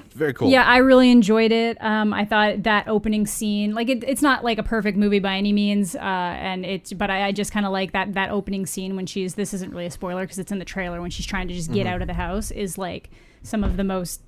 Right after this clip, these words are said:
Speaker 2: it's so tense, and it just made me think of, like, all the people who have actually had to go through situations like that where
Speaker 1: Mm-hmm.
Speaker 2: they do have to escape abusive relationships and how horrifying that can be.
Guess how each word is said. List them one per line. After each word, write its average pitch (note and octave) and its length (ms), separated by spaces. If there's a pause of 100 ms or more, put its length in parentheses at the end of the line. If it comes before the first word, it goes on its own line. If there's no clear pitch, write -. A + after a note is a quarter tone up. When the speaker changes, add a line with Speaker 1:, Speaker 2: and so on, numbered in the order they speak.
(220)
Speaker 2:
it's B3+ 200
so A3+ 400
tense, A3 520
and G#3 240
it F#3 80
just G3+ 180
made G3 220
me G3 100
think G3+ 220
of, F#3 60
like, F#3+ 180
all F#3+ 160
the F#3+ 60
people G3+ 240
who G#3 80
have G3+ 200
actually G3 460
had F#3 280
to F#3+ 140 (180)
go G3+ 200
through G3 340
situations G#3+ 680
like B3 240
that B3+ 280
where F#3+ 280
Speaker 1:
Mm-hmm. B2+ 320
Speaker 2:
they A3+ 120
do G#3 200
have A#3 180
to B3+ 140
escape C4 400 (100)
abusive B3+ 400
relationships C4+ 720
and G3 300 (380)
how G3+ 320
horrifying A3+ 840
that A3+ 200
can B3+ 160
be. C#4 300